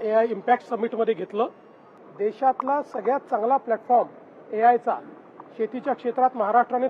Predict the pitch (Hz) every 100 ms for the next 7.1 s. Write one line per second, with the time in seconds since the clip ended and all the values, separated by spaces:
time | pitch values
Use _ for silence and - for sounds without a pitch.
0 | 247 233 247 233 254 - - - - -
1 | - - - 226 233 - 294 - 233 233
2 | 269 - 247 - 277 247 151 - - -
3 | - 214 247 247 247 220 196 254 254 -
4 | - - - 170 240 226 254 240 262 269
5 | - - - - - - - 226 302 233
6 | 240 285 294 294 247 190 269 262 269 220